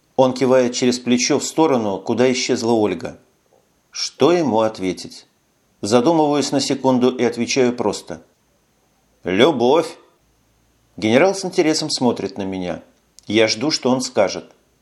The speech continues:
А он неожиданно улыбается. «Любовь, говоришь? Ну, бог с вами, любитесь. Совет, как говорится, да любовь». Лицо генерала вдруг снова становится серьезным.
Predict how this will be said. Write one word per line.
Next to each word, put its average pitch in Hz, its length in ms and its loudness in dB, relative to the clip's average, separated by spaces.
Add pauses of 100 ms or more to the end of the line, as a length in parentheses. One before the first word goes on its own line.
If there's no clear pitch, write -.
(360)
А 92 160 2
он 175 220 0
неожиданно 107 560 -2
улыбается. 98 760 -2 (960)
«Любовь, 107 720 4
говоришь? 135 680 0 (480)
Ну, 190 200 2
бог 123 360 2
с - 100 -6
вами, 95 420 0 (220)
любитесь. 107 760 -2 (440)
Совет, 127 420 2
как 131 200 0
говорится, 120 680 0
да 110 160 -2
любовь». 107 460 0 (1000)
Лицо 123 300 2
генерала 156 440 2
вдруг 123 240 -2
снова 156 280 0
становится 117 580 -2
серьезным. 92 640 -4